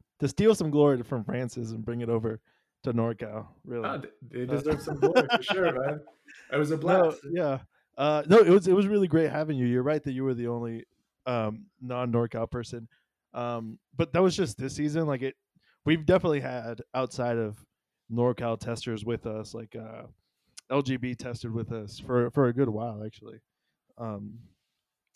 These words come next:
Speaker 1: before he stopped playing, really. Um, so, yeah, it was a, it was a pleasure having you. Everybody was super excited to have you. And, of course, we were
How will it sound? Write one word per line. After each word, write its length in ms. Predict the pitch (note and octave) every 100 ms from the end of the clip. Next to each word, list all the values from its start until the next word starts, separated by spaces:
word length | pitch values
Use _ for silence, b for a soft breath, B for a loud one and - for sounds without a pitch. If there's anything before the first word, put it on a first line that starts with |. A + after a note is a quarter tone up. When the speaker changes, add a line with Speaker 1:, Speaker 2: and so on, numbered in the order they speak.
| -
Speaker 1:
before 320 | A#2+ A#2+ B2+ A#2
he 80 |
stopped 300 | A2+ - A2
playing, 260 | - A2+ A2
really. 280 | G#2 G#2+ A2 _ _ _ _ _
Um, 440 | A#2+ A2 G#2+ G#2 -
so, 140 | - C#3
yeah, 160 | D#3
it 80 | G3
was 120 | C#3
a, 40 | D3
it 120 | -
was 160 | C#3+ C#3
a 40 |
pleasure 280 | C3+ C#3+ C#3
having 280 | B2+ C3+ C#3+
you. 100 | C3+
Everybody 280 | B2 B2 A#2+
was 120 | A#2
super 220 | A#2+ A2+
excited 360 | A2 A#2 G#2+ A2
to 60 |
have 180 | A2+ G#2+
you. 120 | A2+
And, 100 | A2+
of 80 | A2
course, 260 | - A2 -
we 60 |
were 140 | A2